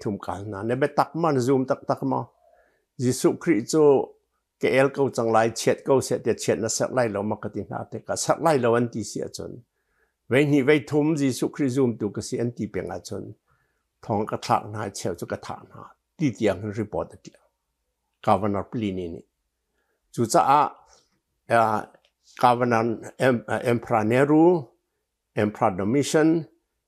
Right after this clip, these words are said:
Emperor Trajan, Emperor Pathum chung an a pe ten Khri Fan them na ti fiang. Chon an ma la ka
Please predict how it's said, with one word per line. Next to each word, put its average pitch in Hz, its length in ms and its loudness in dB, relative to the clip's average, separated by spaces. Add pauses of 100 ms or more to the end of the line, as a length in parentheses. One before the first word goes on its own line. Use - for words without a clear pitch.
(140)
Emperor 110 460 0
Trajan, 104 640 0 (420)
Emperor 104 400 0
Pathum - 400 -6
chung 107 220 -10
an 101 300 -14 (340)
a - 60 -12
pe - 420 -2
ten 104 500 -2
Khri - 200 -10
Fan 101 280 -6
them 101 260 -12
na 107 140 -12
ti - 240 -16
fiang. - 300 -4 (1500)
Chon 165 260 6
an 175 180 4
ma 147 140 6
la 131 160 2
ka 175 300 0